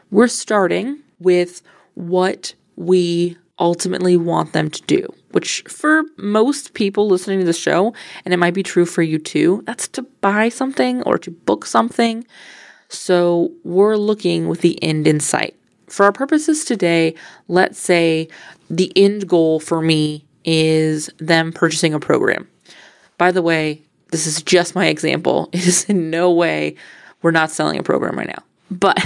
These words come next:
<laughs> that's what we're gonna use as our example because it's nice to have an example for the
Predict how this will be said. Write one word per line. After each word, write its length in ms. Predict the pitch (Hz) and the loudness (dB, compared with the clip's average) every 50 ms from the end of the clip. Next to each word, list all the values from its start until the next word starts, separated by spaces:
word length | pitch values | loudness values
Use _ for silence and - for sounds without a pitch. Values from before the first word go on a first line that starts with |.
| - - | -6 -8
<laughs> 760 | - - - _ _ _ _ _ - - - - - - - | -14 -20 -20 _ _ _ _ _ -20 -20 -20 -20 -12 -4 -2
that's 160 | 196 196 - | -2 0 2
what 80 | 202 185 | 2 2
we're 80 | 185 | 2
gonna 140 | 170 175 170 | 2 2 2
use 180 | 165 165 165 165 | 2 0 0 0
as 100 | 160 160 | -2 0
our 100 | 160 156 | 0 0
example 380 | - - 254 254 247 - 247 | 0 0 0 0 0 0 -2
because 300 | 226 - 185 - 214 170 175 | 0 0 0 0 0 -2 0
it's 220 | 175 170 - - | 0 0 -2 -2
nice 260 | 165 160 156 160 - - | -2 0 0 -2 -2 -4
to 80 | 160 | -2
have 180 | 151 147 151 143 | -2 -2 -2 -2
an 60 | 139 | -4
example 440 | - - - - - 170 - 85 - | -6 -2 -2 -2 -2 -2 -4 -6 -6
for 220 | - - - - | -6 -10 -12 -6
the 180 | 175 165 165 | -2 0 0